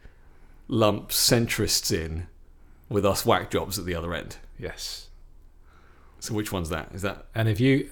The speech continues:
Speaker 2: so I, I think, yeah, if, I think that's reverse, because people who are whatever, whatever the fuck fully vaccinated means now, five jabs and three boosters or whatever it is,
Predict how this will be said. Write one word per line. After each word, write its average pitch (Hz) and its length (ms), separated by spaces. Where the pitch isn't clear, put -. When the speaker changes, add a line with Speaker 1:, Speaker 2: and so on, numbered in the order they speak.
Speaker 2:
so - 280
I, 143 300
I - 20
think, - 560
yeah, 117 240
if, 110 220
I 135 220
think - 180
that's 120 120
reverse, 110 320
because 113 280
people 147 360
who 107 180
are 101 120
whatever, 151 320
whatever 127 300
the 92 120
fuck - 520
fully 139 340
vaccinated 101 640
means 92 280
now, 85 280
five 110 340
jabs 92 300
and 87 120
three 98 220
boosters 90 500
or 92 120
whatever 131 280
it - 220
is, - 120